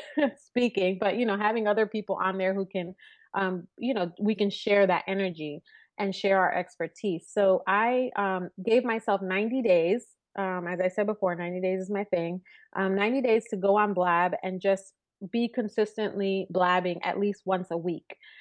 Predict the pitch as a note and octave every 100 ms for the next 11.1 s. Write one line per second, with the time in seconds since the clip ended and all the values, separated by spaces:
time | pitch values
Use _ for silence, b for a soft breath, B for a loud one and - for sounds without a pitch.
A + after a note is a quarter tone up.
0 | B G3+ G#3+ - G#3+ F#3+ G#3 - A#3 B3+
1 | D4+ D#4 - F#3 D#3+ F3 G#3+ _ _ _
2 | _ _ _ _ _ _ - B3 A3+ G3+
3 | F3+ F#3 E3+ D#3+ F#3+ - G3+ F#3+ G3+ F#3
4 | F#3 G3 A3+ G#3 A3 G#3+ G#3+ - _ _
5 | - A3 A3+ A3+ G#3+ G3 G#3 G#3+ G3+ G#3
6 | G3 A3 - D#4 - - F3 - F3 E3
7 | D#3+ F#3+ - F#3 F3+ F3 F3 - b b
8 | G3+ G3 F#3+ G3 G#3+ G#3 G#3+ G3+ - G3+
9 | G3+ G#3 G3 F#3+ E3 G#3 A3 - G3 F#3
10 | F3+ F3+ F#3 F#3 F3+ F#3 F3+ F3 F3+ F3